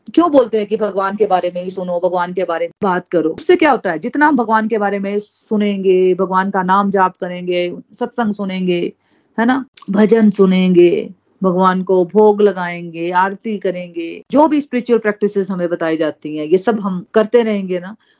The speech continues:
तो हमारी बुद्धि उतनी ज्यादा सात्विक होती जाती है ना। अभी क्या है, अभी हमारी बुद्धि भौतिक बुद्धि है, मटेरियल वर्ल्ड की बुद्धि है, और, और है भी मन के अधीन, मन के अधीन होती है क्योंकि,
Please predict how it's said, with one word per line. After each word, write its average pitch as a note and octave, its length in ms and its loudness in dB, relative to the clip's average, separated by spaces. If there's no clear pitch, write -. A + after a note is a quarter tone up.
तो A3+ 80 -6
हमारी G3 360 2
बुद्धि G3+ 480 -2
उतनी A3 920 -4
ज्यादा F#3 400 2
सात्विक G#3 580 -2
होती F#3 340 -2
जाती D3+ 200 -8
है G#3+ 60 -8
ना। - 100 -10
अभी B3 160 0
क्या B3+ 180 0
है, - 60 -6
अभी G#3 160 -2
हमारी F3+ 260 0
बुद्धि F3+ 280 -4
भौतिक F3+ 360 0
बुद्धि E3+ 240 -4
है, D3 180 -6
मटेरियल A#3+ 420 4
वर्ल्ड G3+ 220 2
की F#3+ 140 -2
बुद्धि D#3 280 -6
है, - 180 -10
और, G3+ 280 2
और G#3 120 2
है F3+ 200 2
भी A3+ 120 2
मन G#3+ 220 2
के G#3+ 100 4
अधीन, G3 320 0
मन G3+ 160 0
के G#3+ 80 4
अधीन G3+ 240 2
होती F#3+ 260 -6
है G3 220 -8
क्योंकि, F3+ 280 -8